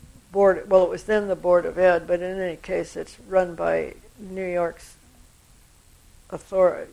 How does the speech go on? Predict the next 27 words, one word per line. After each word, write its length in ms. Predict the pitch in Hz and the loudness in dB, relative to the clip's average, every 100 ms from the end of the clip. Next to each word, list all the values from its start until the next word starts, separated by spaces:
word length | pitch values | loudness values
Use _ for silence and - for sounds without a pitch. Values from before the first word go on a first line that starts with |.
| - | -10
education 580 | 208 185 170 208 208 208 | -10 -10 -4 -2 -2 -4
authorities. 640 | 180 185 175 170 165 175 - - - - - - - - | -10 -2 0 0 -2 -12 -18 -20 -20 -20 -20 -20 -14 -2
But 140 | 190 | -2
it 60 | 208 | -2
was 120 | 185 | -8
far 320 | - 247 339 | -2 0 2
more 220 | 330 208 | 0 -2
creative 720 | 208 - 208 196 196 160 151 175 | -4 -4 0 2 2 0 -4 -8
than 180 | 165 | -8
anything, 480 | 180 220 208 196 185 | -6 -4 -6 -8 -8
I 120 | 180 | -8
think, 300 | 165 202 185 | -8 -8 -10
going 260 | 185 190 180 | -6 -6 -4
on 180 | 175 160 | -6 -8
here. 400 | 180 208 185 - - - - - _ | -6 -4 -4 -6 -18 -20 -20 -20 _
They 100 | 214 | 4
were 140 | 208 208 | 4 4
studying 580 | - 269 294 254 208 202 | 0 0 4 2 2 0
World 300 | 226 240 220 | 4 4 4
War 200 | 208 196 | 0 -2
Two, 600 | - 269 285 214 - - | -2 0 6 6 4 -6
so 240 | - 202 | -8 -4
all 260 | - 226 294 | 0 0 2
the 140 | 269 | -2
kids 360 | - 254 240 214 | 2 6 6 4
were 160 | 226 | -6
watching 680 | 196 185 202 - 185 180 | 2 2 2 0 -8 -8